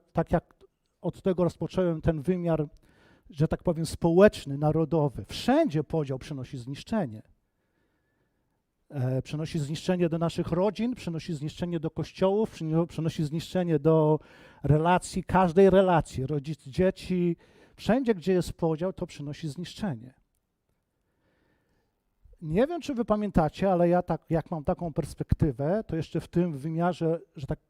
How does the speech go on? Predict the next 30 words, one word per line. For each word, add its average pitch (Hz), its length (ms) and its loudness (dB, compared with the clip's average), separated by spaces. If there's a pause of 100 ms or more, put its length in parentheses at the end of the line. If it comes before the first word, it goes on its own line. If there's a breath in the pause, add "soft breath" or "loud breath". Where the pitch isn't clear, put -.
(100)
powiem, 160 380 -2
ogólnonarodowym, 165 1400 -2 (1300)
my 165 140 -4
mieliśmy 175 380 -4
kilka 233 360 2
takich - 380 0
momentów, 175 840 -4 (120)
gdzie 156 360 -2
były 160 580 0 (400)
takie 156 420 0 (260)
mocne 160 600 0
wezwania 147 600 0
do 151 120 -4
tego, 160 280 -4
że 135 140 -4
teraz 196 340 -2
musimy 220 420 -6
się 233 300 -2
już 214 460 -6 (380 soft breath)
pojednać. 156 720 4 (720)
Przypomnę 226 480 2
wam 180 200 0
kilka 214 280 0
takich 180 320 -2
rzeczy. 170 300 0
Pierwsze 233 460 4
takie 208 280 0
wydarzenie 202 460 0
to 208 140 -2
było 202 240 -2